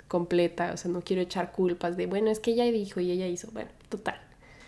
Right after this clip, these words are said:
No se me permite tener a mi hermano en la casa y yo le dije, "Perdóname, una disculpa, de verdad, yo pensé que,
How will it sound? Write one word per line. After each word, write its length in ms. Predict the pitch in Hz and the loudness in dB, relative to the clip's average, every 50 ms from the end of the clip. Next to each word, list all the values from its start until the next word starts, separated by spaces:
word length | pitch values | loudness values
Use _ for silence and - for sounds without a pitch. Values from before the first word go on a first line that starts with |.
| - - - - - - - - - - - - - - - - - - - | -20 -20 -20 -20 -20 -20 -20 -20 -20 -20 -20 -20 -20 -20 -20 -20 -12 -2 0
No 140 | 285 311 302 | 2 2 4
se 100 | 320 302 | 4 4
me 100 | 262 226 | 4 4
permite 420 | - 190 185 190 196 196 196 196 | 4 4 2 2 2 2 2 2
tener 300 | 196 185 185 190 190 185 | 2 2 2 2 2 2
a 60 | 185 | 2
mi 80 | 190 185 | 2 2
hermano 240 | 180 185 190 196 202 | 2 2 2 2 2
en 80 | 196 | 2
la 120 | 180 170 170 | 0 0 -2
casa 540 | - 208 214 214 214 - 247 240 240 233 - | 0 0 2 2 2 2 2 2 2 0 0
y 100 | 214 196 | -2 -2
yo 160 | 180 196 202 208 | 0 2 2 2
le 100 | 202 196 | 2 2
dije, 300 | 196 196 196 202 190 185 | 0 0 -2 -2 -6 -4
"Perdóname, 580 | - 202 190 190 202 202 208 202 185 180 180 | 0 0 2 2 4 4 4 4 2 2 2
una 160 | 190 208 214 | 4 4 4
disculpa, 500 | 214 208 196 - - 214 214 214 220 220 | 4 4 2 2 2 2 4 4 4 4
de 100 | 208 190 | 4 4
verdad, 260 | 180 175 185 190 196 190 | 2 2 4 4 4 4
yo 160 | 202 196 196 | 4 4 4
pensé 320 | 202 190 185 - 196 196 | 2 0 2 2 0 0
que, 400 | 196 - 190 185 175 170 165 - | 0 0 0 0 0 0 -2 -4